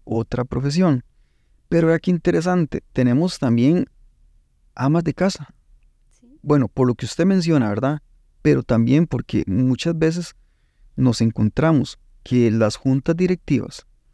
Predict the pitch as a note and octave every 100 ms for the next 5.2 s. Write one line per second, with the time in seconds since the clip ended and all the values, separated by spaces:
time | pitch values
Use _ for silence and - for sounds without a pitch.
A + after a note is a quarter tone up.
0 | _ _ - - _ C3+ B2 G#2+ A#2 A#2+
1 | B2 D3 D3+ C3+ A2+ A#2 B2 A2+ - _
2 | _ C3+ A#2+ G#2+ A2 A#2+ B2+ A2 G#2 -
3 | _ _ _ _ B2 A#2 A2+ A2+ C#3+ C#3+
4 | D3 D#3+ - - A2+ A2+ - A#2 G#2+ G2+
5 | F#2